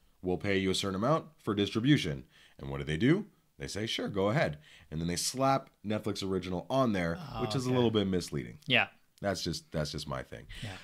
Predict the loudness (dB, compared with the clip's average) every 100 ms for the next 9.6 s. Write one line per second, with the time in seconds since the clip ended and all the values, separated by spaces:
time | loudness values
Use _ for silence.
0 | 0 4 4 4 2 4 4 4 4 4
1 | 4 4 2 0 0 2 2 2 2 2
2 | 2 0 2 0 0 -6 -4 -2 -2 -2
3 | 0 0 2 0 0 -2 -2 0 0 0
4 | -2 -4 -4 -2 -2 0 0 0 0 -4
5 | -4 -4 -4 -4 -4 -4 -2 -2 -4 -6
6 | -6 -6 -8 -8 -6 -2 0 0 -2 -2
7 | -2 -6 -16 -16 -18 -20 -20 -6 0 0
8 | 0 2 2 2 0 -2 0 -2 0 0
9 | 0 0 0 2 2 0